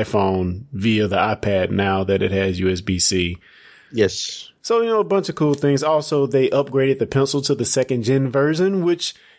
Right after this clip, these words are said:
Speaker 1: is a little bit flatter. I think it has a few more buttons on it, and it also sticks to the side of the, the iPad a la Surface,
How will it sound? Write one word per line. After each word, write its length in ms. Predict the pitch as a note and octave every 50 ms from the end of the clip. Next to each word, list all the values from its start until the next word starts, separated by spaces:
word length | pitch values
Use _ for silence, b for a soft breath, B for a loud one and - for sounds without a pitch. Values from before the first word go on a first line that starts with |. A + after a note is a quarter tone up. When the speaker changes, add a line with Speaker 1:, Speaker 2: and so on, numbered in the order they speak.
| b
Speaker 1:
is 160 | b D#3+ D#3 D#3+
a 60 | F#3
little 160 | F#3 F#3+ G3
bit 200 | G3 G#3 G3 G3
flatter. 580 | - - - E3+ E3+ D#3+ D#3 D3+ D3 D3 C#3+ C#3
I 80 | C#3+
think 160 | C#3 D#3+ D3+
it 40 | D3+
has 220 | D3+ D3+ D3+ C#3 C3
a 60 | C3
few 120 | - D3+
more 140 | D3+ D3+ D3
buttons 460 | C3 A2 G#2+ D3 C#3+ B2+ C3 A#2+ A2
on 180 | A#2+ A#2 A#2+ C3
it, 140 | C3+ C#3 C#3
and 200 | - C#3+ C#3 C#3
it 100 | C#3+ C#3
also 480 | C3+ C#3 D#3 E3+ D#3+ - E3 D3+ C#3+ C#3
sticks 460 | C3 - - - - D3+ C#3 - -
to 120 | - - C#3
the 120 | A#2 A#2
side 460 | - - A#2 A2+ A#2 B2 B2+ B2 A#2+
of 340 | - B2+ B2+ A#2+ A2+ G#2+ G2+
the, 360 | A#2 A2+ A2+ A2 A2 A2 G#2+ B B B B B B B B B -
the 140 | A#2+ A2+ G2+
iPad 540 | A2 A#2 B2 A#2 - - B2+ B2 A#2+ A#2+ A2
a 140 | A2+ A#2 A#2
la 320 | A2+ A2+ A2+ A#2 A#2 A2+
Surface, 680 | G#2+ - - A2+ A2 G#2+ - B2+ B2+ A#2 - - - -